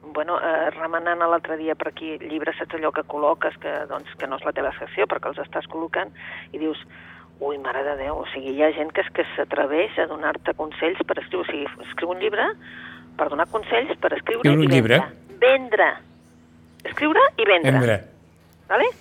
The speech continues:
Speaker 1: Eh, que dius, <clears throat> «Bueno, tu», vull dir, i ja veus que hi ha autors ara, per exemple,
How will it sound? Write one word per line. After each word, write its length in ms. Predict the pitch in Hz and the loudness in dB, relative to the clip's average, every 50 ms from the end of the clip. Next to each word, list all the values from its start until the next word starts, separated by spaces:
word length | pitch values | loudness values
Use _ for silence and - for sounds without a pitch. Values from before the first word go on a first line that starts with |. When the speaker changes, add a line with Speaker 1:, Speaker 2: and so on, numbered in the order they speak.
| - - - - - - - | -20 -20 -20 -20 -18 -10 -6
Speaker 1:
Eh, 120 | - 349 - | -6 -4 -2
que 120 | - - - | -2 -2 0
dius, 180 | 359 330 - - | 0 -4 -2 0
<clears throat> 360 | - - - - - - - | 2 2 2 2 0 -10 -16
«Bueno, 220 | - - - 190 - | -16 -8 -4 -4 -4
tu», 140 | - - - 180 - - - - - | -4 -6 -12 -12 -14 -16 -18 -20 -16
vull 140 | 160 156 143 | -16 -14 -12
dir, 380 | - 151 151 147 147 147 143 - - | -12 -12 -10 -10 -10 -10 -10 -6 -2
i 460 | 180 165 160 156 147 151 156 156 156 160 | -2 0 0 -2 -2 -2 -2 -2 0 2
ja 80 | 160 147 | 2 2
veus 220 | 151 147 151 - - | 2 0 -2 -2 -2
que 120 | 185 165 | -2 2
hi 80 | 156 160 | 4 4
ha 80 | 151 | 2
autors 520 | 151 156 156 156 151 - 165 160 156 151 - | 2 2 -2 -2 -2 -2 0 0 0 2 2
ara, 220 | 151 156 160 160 | 2 4 4 4
per 140 | - 147 143 | 2 2 -4
exemple, 400 | 139 - 160 170 175 165 - 151 | -2 -4 -4 -6 -4 -2 0 2